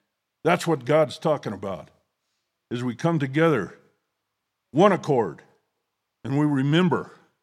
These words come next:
Lamentations. Lamentations three twenty-one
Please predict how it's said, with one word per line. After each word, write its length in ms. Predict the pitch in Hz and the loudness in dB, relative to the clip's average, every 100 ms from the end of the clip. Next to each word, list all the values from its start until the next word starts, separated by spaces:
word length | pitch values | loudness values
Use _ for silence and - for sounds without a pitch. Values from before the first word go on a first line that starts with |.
| _ _ _ _ - | _ _ _ _ -8
Lamentations. 1000 | 123 160 156 - 165 151 139 101 - - - - - _ _ _ _ _ - | 0 2 2 -2 -2 -2 -4 -8 -12 -20 -20 -20 -20 _ _ _ _ _ -6
Lamentations 720 | 120 156 156 170 156 160 143 | 0 0 0 -2 -2 -2 -8
three 240 | - 175 175 | -2 0 0
twenty-one 600 | 175 185 175 175 135 | 0 0 2 2 0